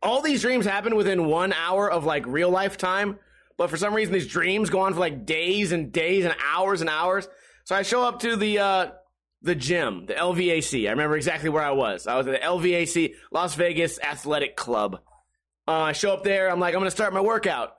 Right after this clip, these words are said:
I don't, I, I ain't worked out in fucking seven years. So I don't know why I'm dreaming about working out, but for whatever reason I am.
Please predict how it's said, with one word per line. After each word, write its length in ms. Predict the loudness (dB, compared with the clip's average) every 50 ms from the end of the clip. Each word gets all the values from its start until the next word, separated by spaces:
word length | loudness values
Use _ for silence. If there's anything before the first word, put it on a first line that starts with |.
| _ -12 -4 -2
I 100 | 0 0
don't, 120 | 0 -2 -2
I, 140 | -4 -4 -6 -6 -4
I 100 | -2 0
ain't 120 | 0 2
worked 200 | 2 2 2 2
out 160 | 0 0 0 0
in 180 | -2 -2 -4 -10 _ _ _ _ _ _ _ _ _ _ _ _ _ _
fucking 380 | -4 -4 -2 -2 -2 -4 -4 -6 -8 _ _ _
seven 380 | -6 -2 -2 0 0 0 0 0
years. 520 | 0 0 0 0 -2 -4 -6 -8 -10 -10 -14 _ _ _ _ _ _ _ _ -20 _ _ -18 -14
So 260 | -4 0 0 2 2
I 80 | 2
don't 100 | 2 0
know 100 | 0 2
why 140 | 2 2 2
I'm 120 | 0 0 -2
dreaming 320 | 0 0 0 2 2 2
about 180 | 2 2 2 2
working 260 | 2 2 2 2 0
out, 300 | 0 0 0 -2 -2 -4 -10 _ _ _ _ _ _ _ _ _ _ _ _ _ _ -16
but 320 | -8 -4 -2 0 0 0 0
for 100 | 0 2
whatever 280 | 2 2 2 2 2
reason 240 | 2 0 0 0 0
I 100 | 0 0
am. 220 | 0 0 0 -2